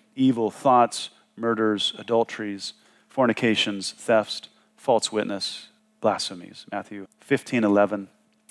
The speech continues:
and verse eighteen through nineteen. So in terms of the progression of the gospel in the life of someone, righteousness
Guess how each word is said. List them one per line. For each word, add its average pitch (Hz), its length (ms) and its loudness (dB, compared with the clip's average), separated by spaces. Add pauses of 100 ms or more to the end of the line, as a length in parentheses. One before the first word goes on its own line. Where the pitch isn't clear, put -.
(220)
and 95 160 -8
verse 98 260 -4
eighteen 98 480 -4 (320)
through 92 220 -10
nineteen. 90 460 -4 (300)
So 101 300 0
in 95 140 -2
terms 123 320 2
of 104 240 0 (260)
the - 80 -20
progression 135 560 0
of 113 140 -4
the 110 100 -4
gospel 120 480 2
in 107 60 -6
the 101 80 -6
life 107 320 2
of 104 100 -16
someone, 104 320 -6
righteousness 113 680 -2